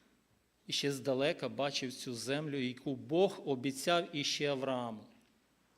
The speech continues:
І, знаєте, мені іще що сподобалось, що коли Моїсей піднявся на гору Нево, то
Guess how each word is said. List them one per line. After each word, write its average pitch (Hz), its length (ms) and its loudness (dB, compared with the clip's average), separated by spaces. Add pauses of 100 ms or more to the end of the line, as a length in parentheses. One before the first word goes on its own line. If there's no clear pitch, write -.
(960)
І, 151 440 6 (840)
знаєте, 175 440 4
мені 165 320 2 (240)
іще 160 340 4
що 170 200 0
сподобалось, 160 600 2
що 147 280 4 (720)
коли 170 260 4
Моїсей 165 600 4
піднявся 156 640 0
на 131 100 4
гору 139 320 2
Нево, 180 380 2 (680)
то 147 440 4